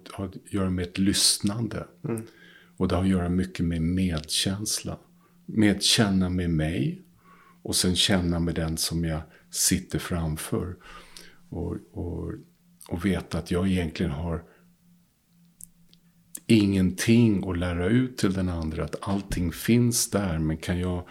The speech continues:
Speaker 1: på något sätt, som det här att vi vandrar varandra hem.
Speaker 2: Mm.
Speaker 1: Att vi är på en resa, alla är på sin resa hem. Och nu hem innebär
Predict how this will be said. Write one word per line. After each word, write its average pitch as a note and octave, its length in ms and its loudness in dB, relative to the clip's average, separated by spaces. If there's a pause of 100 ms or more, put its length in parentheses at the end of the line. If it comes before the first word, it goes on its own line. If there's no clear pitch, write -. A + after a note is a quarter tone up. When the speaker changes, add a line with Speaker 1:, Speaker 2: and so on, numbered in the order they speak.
(280)
Speaker 1:
på F#2 80 -6
något F#2+ 300 -2
sätt, - 500 -4 (1040)
som F2 500 -2 (720)
det F#2+ 140 2
här F2 180 0
att D#2+ 180 -4
vi F#2+ 100 4
vandrar F2 540 0
varandra E2+ 500 -2
hem. D#2+ 580 -2 (340)
Speaker 2:
Mm. A#2 200 -8 (760)
Speaker 1:
Att F2+ 220 -8
vi G2+ 200 6
är A2 80 4
på G#2+ 180 -2
en F#2+ 100 2
resa, G2 680 0
alla B2+ 440 2
är E2+ 120 -2
på F#2+ 160 -6
sin E2+ 240 -2
resa D2+ 460 -2
hem. - 500 -6 (1600)
Och F#2 160 4
nu F2+ 240 4
hem F2 380 0
innebär F2 600 0